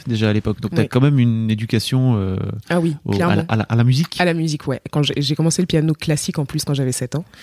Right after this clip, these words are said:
Speaker 2: et j'avais un, un professeur de piano, une Russe, qui s'était, euh, exilée au Cameroun parce qu'elle avait suivi un mari cam-, son mari camerounais évidemment, qui l'a larguée évidemment dès, quand elle est arrivée au Cameroun. Donc elle s'est retrouvée à Douala et donnait des cours de piano à des, à des enfants camerounais, quoi. Et j'ai pris des cours avec elle pendant, euh,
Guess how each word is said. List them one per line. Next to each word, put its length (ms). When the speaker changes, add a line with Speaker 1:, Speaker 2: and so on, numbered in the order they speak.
Speaker 2:
et 60
j'avais 220
un, 140
un 120
professeur 400
de 80
piano, 260
une 140
Russe, 420
qui 140
s'était, 340
euh, 220
exilée 260
au 60
Cameroun 380
parce 120
qu'elle 120
avait 100
suivi 420
un 100
mari 240
cam-, 140
son 140
mari 220
camerounais 360
évidemment, 380
qui 120
l'a 120
larguée 400
évidemment 380
dès, 180
quand 180
elle 60
est 40
arrivée 220
au 80
Cameroun. 440
Donc 200
elle 80
s'est 120
retrouvée 340
à 80
Douala 300
et 120
donnait 240
des 100
cours 200
de 60
piano 400
à 80
des, 380
à 100
des 380
enfants 180
camerounais, 360
quoi. 180
Et 40
j'ai 120
pris 140
des 100
cours 180
avec 220
elle 120
pendant, 460
euh, 460